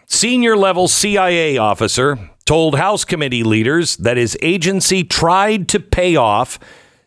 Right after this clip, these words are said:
six analysts who found sars cov two likely originated in the Wuhan lab if they changed their position and said the virus jumped from animals to humans.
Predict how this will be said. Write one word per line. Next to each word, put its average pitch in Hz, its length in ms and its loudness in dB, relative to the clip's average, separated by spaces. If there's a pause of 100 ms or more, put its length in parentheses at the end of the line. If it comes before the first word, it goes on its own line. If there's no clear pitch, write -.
(120)
six - 680 -2 (480)
analysts 151 920 -2 (260)
who 143 180 4
found 202 520 0
sars 190 480 2
cov 185 360 0
two 139 240 0
likely 185 800 0
originated 156 720 0
in 139 140 0
the 123 80 0
Wuhan 143 460 2
lab 104 420 -2 (480)
if 233 400 -4
they 226 200 0
changed 196 580 -2
their 165 180 0
position 123 640 0
and 110 180 -4
said 156 300 0
the 139 80 -2
virus 135 500 0
jumped 131 380 -4
from 139 240 -2
animals 139 460 -2
to 113 100 -2
humans. 98 580 -4